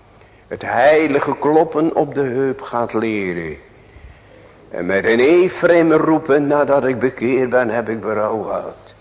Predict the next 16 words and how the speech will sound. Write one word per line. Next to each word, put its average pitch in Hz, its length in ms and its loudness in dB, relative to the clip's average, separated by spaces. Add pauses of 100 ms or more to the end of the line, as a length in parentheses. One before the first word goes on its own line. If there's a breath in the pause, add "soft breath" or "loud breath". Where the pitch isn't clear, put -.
(320 loud breath)
ben - 100 -18
ik 90 80 -16
schaamrood 135 1080 2
geworden, 117 680 0 (520 loud breath)
dan 95 140 -10
gaat 92 220 -6
de 101 80 -12
Heer 101 360 -12
geven. 92 720 -6
Wat 101 200 -6
geeft 107 320 -4
de 95 60 -4
Heer? 90 580 -6 (960 loud breath)
De - 180 -12
rechte 107 520 -6
godskennis. - 1120 -12